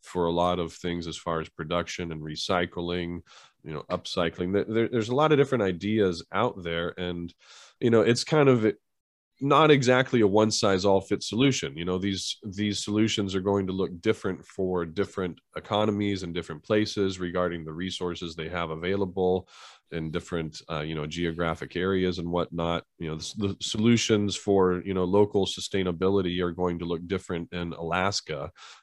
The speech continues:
uh, than they do in Hawaii or New York City or, you know, lots of other places around the globe as well.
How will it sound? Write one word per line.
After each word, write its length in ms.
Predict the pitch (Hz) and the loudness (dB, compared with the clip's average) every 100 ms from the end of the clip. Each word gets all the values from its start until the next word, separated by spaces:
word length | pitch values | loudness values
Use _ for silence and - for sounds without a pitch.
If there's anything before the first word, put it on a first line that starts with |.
| - | -4
uh, 140 | 82 | -2
than 160 | 85 85 | 0 0
they 100 | 82 | 0
do 240 | 82 90 | 0 0
in 80 | 87 | 0
Hawaii 640 | 82 87 95 110 76 65 71 | 0 0 2 0 0 -6 -12
or 420 | 87 82 80 78 78 | -6 -2 -2 -2 -4
New 120 | 87 | -4
York 320 | 87 85 85 | 0 -2 -2
City 400 | - 123 73 60 _ - _ - | -2 -2 -2 -8 _ -20 _ -8
or, 680 | 78 82 80 80 78 80 73 | -2 0 0 0 -2 -4 -8
you 120 | 85 80 | -12 -8
know, 280 | 78 78 78 _ _ - 95 - | -6 -8 -12 _ _ -12 -12 -10
lots 420 | - 95 92 95 92 | -10 0 2 2 0
of 120 | 87 | 2
other 180 | 101 90 | 2 2
places 460 | 92 82 - 82 | -2 -4 -4 -6
around 260 | 82 85 80 | -4 -2 -4
the 80 | 78 | -4
globe 340 | 85 95 82 | 0 0 0
as 120 | 80 | -4
well. 340 | 95 104 67 | -2 -2 -4